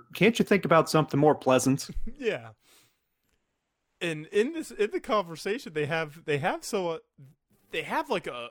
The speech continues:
Speaker 2: a strong realization of what's going on. I think it's, like, a pretty strong message for just an animated sitcom,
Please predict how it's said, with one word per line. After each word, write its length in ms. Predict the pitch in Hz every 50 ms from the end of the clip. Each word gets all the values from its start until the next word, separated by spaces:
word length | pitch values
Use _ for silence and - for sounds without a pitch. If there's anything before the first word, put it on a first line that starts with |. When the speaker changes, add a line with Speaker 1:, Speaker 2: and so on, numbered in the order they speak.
| _ -
Speaker 2:
a 80 | 123 117
strong 680 | - - - - - 147 147 151 180 196 190 175 160
realization 760 | 156 160 160 156 147 131 117 120 131 135 135 - - 123 117
of 140 | 107 104 123
what's 200 | 120 113 - -
going 240 | 131 120 117 113
on. 100 | 113 113
I 100 | 110 110 - _ _ _
think 160 | - 202 220
it's, 140 | 214 151 143
like, 240 | 156 139 120 113 _ _ _ _ _ _ _ _
a 60 | - - _ _
pretty 460 | - - - - 262 330 311 233 175
strong 520 | 151 - - - - 180 185 180 160 147 139
message 480 | 139 151 156 - - 131 113 104 -
for 840 | - _ - - - - 151 160 165 156 147 131 123 120 117 117 - _ _ _ _ _ _ _ _ _ _ _ _ _ _ _ -
just 160 | 143 127 - 151
an 100 | 139 -
animated 600 | - 127 135 151 160 160 160 156 147 135 123 -
sitcom, 720 | - - 160 - - - 160 156 156 160 160 156 160 151